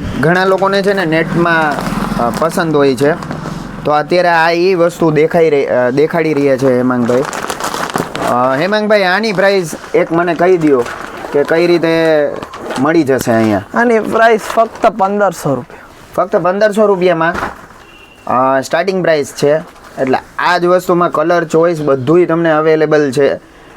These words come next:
Speaker 1: અને અત્યારે જે આપણે દેખાડી રહ્યા છે, specially લગ્ન પ્રસંગો આવી રહ્યા છે તે માટે.
Speaker 2: જોઈ શકો છો આ બધી કોન્સેપ્ટ મિરર વર્કમાં.
Speaker 1: આ મિરર વર્કના અત્યારે દેખાડ્યું.
Speaker 2: જોઈ શકો છો દુપટ્ટો.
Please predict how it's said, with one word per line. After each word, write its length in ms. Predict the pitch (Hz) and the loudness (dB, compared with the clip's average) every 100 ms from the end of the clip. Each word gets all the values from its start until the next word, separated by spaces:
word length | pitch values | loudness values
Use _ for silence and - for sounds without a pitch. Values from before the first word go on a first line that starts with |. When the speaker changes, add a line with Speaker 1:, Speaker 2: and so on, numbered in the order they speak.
| - | -6
Speaker 1:
અને 200 | 147 165 | -4 -2
અત્યારે 460 | 147 131 165 180 185 | -2 -2 0 2 2
જે 120 | 180 | 0
આપણે 260 | 180 180 185 | 0 0 2
દેખાડી 380 | 180 185 185 180 | 2 2 2 2
રહ્યા 200 | 185 180 | 2 2
છે, 160 | 185 | 2
specially 680 | 165 - 160 - 196 180 180 | 0 0 -2 0 0 2 2
લગ્ન 380 | 135 160 185 180 | 2 0 0 0
પ્રસંગો 400 | 170 175 175 170 | 0 0 0 2
આવી 280 | 170 208 | 2 2
રહ્યા 180 | 190 175 | 2 2
છે 140 | 151 135 | 2 2
તે 200 | 170 175 | 2 2
માટે. 340 | 160 135 165 - - - - - - - - | 0 0 -4 -4 -20 -20 -20 -20 -20 -20 -4
Speaker 2:
જોઈ 160 | 185 180 | 2 2
શકો 340 | 185 170 202 | 2 2 0
છો 140 | 175 202 | 2 2
આ 140 | 185 | 2
બધી 420 | 185 180 196 202 - - - - - - - | 2 2 2 0 -10 -20 -20 -20 -20 -20 -6
કોન્સેપ્ટ 680 | - 175 180 - 196 214 185 | 0 0 0 0 0 -2 2
મિરર 460 | 175 185 190 190 185 | 4 6 6 4 2
વર્કમાં. 520 | 185 180 185 185 196 - - - | -2 -2 -2 -2 -2 -10 -20 -12
Speaker 1:
આ 160 | - 151 | -2 -2
મિરર 340 | 160 175 180 | 2 2 2
વર્કના 440 | 175 180 170 170 160 | 2 -2 0 0 0
અત્યારે 320 | 143 151 139 | 0 0 2
દેખાડ્યું. 640 | 135 139 147 131 120 113 113 - - - - - - - | 0 -2 0 2 2 -2 -8 -16 -20 -20 -20 -20 -20 -8
Speaker 2:
જોઈ 140 | 160 | -6
શકો 200 | 151 151 | -4 -4
છો 200 | 160 160 | -2 0
દુપટ્ટો. 600 | 151 147 110 165 170 165 | 0 -2 -2 -4 -2 -4